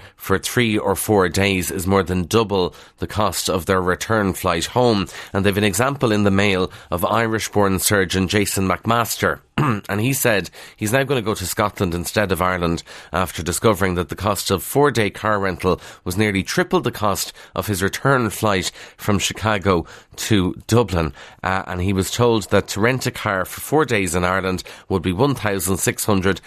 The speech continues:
and fifty euro, and the flight home, seven hundred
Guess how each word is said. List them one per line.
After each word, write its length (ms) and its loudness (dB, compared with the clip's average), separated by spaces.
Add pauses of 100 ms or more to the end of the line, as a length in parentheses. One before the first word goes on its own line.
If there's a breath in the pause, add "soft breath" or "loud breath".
(240 loud breath)
and 400 -2
fifty 720 -4
euro, 420 0 (180 loud breath)
and 140 -8
the 40 -8
flight 300 -4
home, 360 0
seven 340 -2
hundred 320 -2